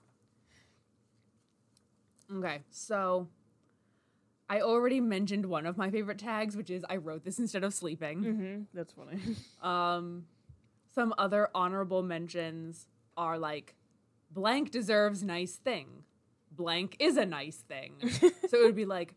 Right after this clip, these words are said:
Speaker 1: "Tony Stark deserves nice things. Bucky Barnes is a nice thing."
Speaker 2: Okay, got it. <laughs>
Speaker 1: Um,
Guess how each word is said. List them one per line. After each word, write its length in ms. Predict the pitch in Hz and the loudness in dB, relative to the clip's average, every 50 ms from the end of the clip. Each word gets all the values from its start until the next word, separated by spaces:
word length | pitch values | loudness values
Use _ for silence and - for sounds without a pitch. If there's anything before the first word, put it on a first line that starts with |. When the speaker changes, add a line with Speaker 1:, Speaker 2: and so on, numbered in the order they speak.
| - _ | -20 _
Speaker 1:
"Tony 320 | - 294 370 427 427 415 | -2 2 2 4 4 2
Stark 380 | - - 359 330 269 208 - - | 2 2 4 4 4 4 0 -2
deserves 420 | 214 214 202 214 214 208 202 180 | -6 -4 -2 0 0 0 -2 -4
nice 240 | 196 165 175 185 185 | -6 -6 -6 -6 -8
things. 560 | - - 165 143 127 135 139 147 - - - _ _ _ _ _ _ _ _ _ - | -8 -10 -10 -10 -10 -12 -16 -20 -20 -20 -20 _ _ _ _ _ _ _ _ _ -2
Bucky 280 | 175 233 226 - 226 208 | -2 -2 0 0 -2 0
Barnes 580 | 151 226 247 254 214 180 160 147 151 165 - - | 6 8 10 10 10 8 6 0 -4 -8 -10 -8
is 140 | - 180 151 | -8 -8 -8
a 80 | 151 135 | -8 -4
nice 340 | 147 160 165 170 185 185 - | 0 2 4 4 2 0 -4
thing." 320 | - - - 143 139 143 165 | -8 -8 -6 -6 -4 0 2
Speaker 2:
Okay, 540 | 185 185 - 214 - 170 156 147 139 143 160 262 254 | 4 4 4 2 2 0 0 0 0 -2 -2 -2 -2
got 280 | - 156 151 151 143 147 | -2 -2 -4 -6 -6 -6
it. 160 | 147 165 185 196 | -6 -6 -6 -4
<laughs> 60 | 214 220 208 - - - - - - - _ _ _ _ - - - _ _ _ _ - | -4 -4 -6 -6 -12 -18 -18 -20 -20 -20 _ _ _ _ -20 -20 -20 _ _ _ _ -6
Speaker 1:
Um, 380 | 190 190 180 170 170 170 170 | -4 -2 -2 -2 -4 -6 -8